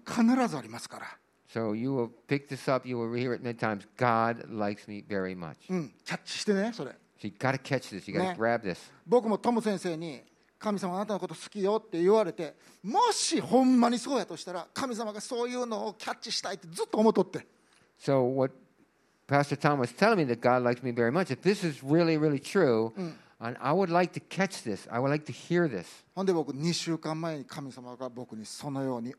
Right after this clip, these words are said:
Speaker 1: おっしゃるのを聞きました。
Speaker 2: And I heard this two weeks ago from God. He taught me this.
Speaker 1: そのことをちょっと話したいと思います。
Speaker 2: And I would like to talk to you all about that today.
Speaker 1: ね、うちの家にはアンディ君という五歳の犬がいます。
Speaker 2: In our house, we have a dog named Andy.
Speaker 1: まあ、
Speaker 2: He's
Speaker 1: 何回も言うけど。
Speaker 2: five years old.
Speaker 1: 基本的に僕、一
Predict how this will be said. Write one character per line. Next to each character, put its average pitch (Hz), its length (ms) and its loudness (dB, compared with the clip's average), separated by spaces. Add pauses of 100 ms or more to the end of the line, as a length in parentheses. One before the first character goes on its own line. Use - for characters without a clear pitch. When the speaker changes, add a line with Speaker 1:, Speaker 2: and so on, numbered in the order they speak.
Speaker 1:
お 131 100 -8
っ - 20 -12
し - 160 -14
ゃ 127 40 -14
る 113 120 -16
の 117 120 -18
を 139 180 -18
聞 180 120 -8
き - 80 -14
ま - 120 -14
し - 80 -14
た。 - 180 -20 (380)
Speaker 2:
And 110 120 -2
I 107 160 0
heard 123 260 -2
this 113 200 -6
two 135 140 -2
weeks 156 260 0
ago 101 380 2
from 117 180 -4
God. 98 360 0
He 107 180 -12 (100)
taught 113 300 0
me 87 160 -10
this. 76 160 -14 (100)
Speaker 1:
そ 226 80 -8
の 214 100 -2
こ 202 80 4
と 170 40 0
を 156 40 -4
ち - 60 -8
ょ - 20 -2
っ - 20 -2
と 151 60 0
話 143 240 -2
し - 40 -10
た 120 80 -8
い 113 40 -10
と - 80 -18
思 80 120 -20
い - 60 -20
ま - 120 -20
す。 - 100 -16
Speaker 2:
And 104 140 -2
I 107 80 2
would 107 80 4
like 104 220 -2
to - 20 -20
talk 107 220 -2
to 113 60 -4
you 101 100 0
all 95 100 2
about 95 220 -2
that 143 160 2
today. 90 360 -4
Speaker 1:
ね、 170 220 -4
う 175 180 2
ち 220 160 -4
の 233 140 4
家 233 160 4
に 175 60 -2
は 165 160 -4
ア 226 100 2
ン 233 80 2
デ 196 100 0
ィ 175 80 0
君 160 140 -2
と 160 80 -2
い 151 40 4
う 151 40 0
五 214 140 6
歳 196 180 2
の 156 60 0
犬 185 180 2
が 135 120 -4
い 107 40 -6
ま 101 160 -14
す。 - 220 -16 (400)
Speaker 2:
In 185 200 4
our 190 180 6
house, 156 300 6
we 165 80 6
have 165 120 4
a 180 40 2
dog 139 300 6
named 143 180 2
Andy. 127 140 4
Speaker 1:
ま - 60 6
あ、 - 20 4
Speaker 2:
He's 131 40 2
Speaker 1:
何 170 200 6
回 214 100 8
も 113 60 8
言 - 80 8
う 170 180 8
け 156 40 4
ど。 156 60 10
Speaker 2:
five 135 220 10
years - 0 -
old. 196 60 2
Speaker 1:
基 - 140 2
本 302 280 6
的 311 120 4
に 277 80 2
僕、 214 200 2
一 294 120 0